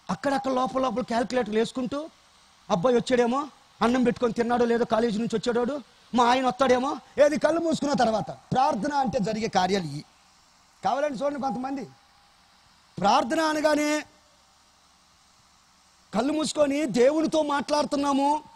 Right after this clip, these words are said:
దేవుడు మాతో మాట్లాడుతున్నాడు, దేవునికి మాకు ఇది ఒక ప్రత్యేకమైన సంబంధం ఉంది అని ఈ ప్రార్థనా జీవితాన్ని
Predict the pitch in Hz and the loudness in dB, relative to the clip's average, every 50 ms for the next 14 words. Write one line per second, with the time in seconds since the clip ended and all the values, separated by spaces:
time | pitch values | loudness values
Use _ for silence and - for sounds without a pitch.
0 | - _ - _ - 156 226 254 277 311 320 311 302 285 277 277 294 - 311 311 | -20 _ -16 _ -2 2 4 6 6 6 4 4 2 2 2 2 2 4 4 4
1 | 302 285 277 277 285 294 294 285 - 294 277 285 285 277 277 285 294 311 302 - | 4 4 2 2 4 2 2 2 2 2 2 4 4 4 6 4 4 2 0 -4
2 | - - - - - 170 196 247 269 302 311 320 311 - - 320 294 285 285 285 | -12 -20 -20 -20 -12 -6 -2 0 0 0 0 -2 -6 -6 -8 -8 -6 -4 -2 -2
3 | 311 220 294 302 285 277 285 269 262 254 - - 302 302 302 302 277 294 294 294 | -2 -4 -6 -6 -6 -4 -4 -4 -6 -8 -6 -4 -4 -4 -4 -4 -6 -4 -4 -2
4 | - - - 247 254 269 269 294 285 285 294 285 277 277 277 277 285 294 302 311 | 0 0 0 0 0 0 0 0 2 2 2 2 0 0 -2 0 0 0 -2 -2
5 | 262 _ _ _ _ _ _ - 220 233 254 302 359 330 285 294 330 294 - _ | -6 _ _ _ _ _ _ -6 -4 -4 -2 -2 -2 -4 -4 -6 -8 -10 -14 _
6 | _ - 294 311 311 208 - 247 240 269 330 359 370 269 349 370 370 370 359 196 | _ -12 -10 -10 -10 -10 -6 -4 -2 0 -2 -2 -2 -2 0 2 2 2 2 0
7 | 277 302 320 302 311 - 294 277 262 240 247 277 277 240 254 302 311 277 | -2 -4 -4 -6 -8 -6 -4 -4 -2 -2 -2 -2 0 0 -2 -2 -2 -4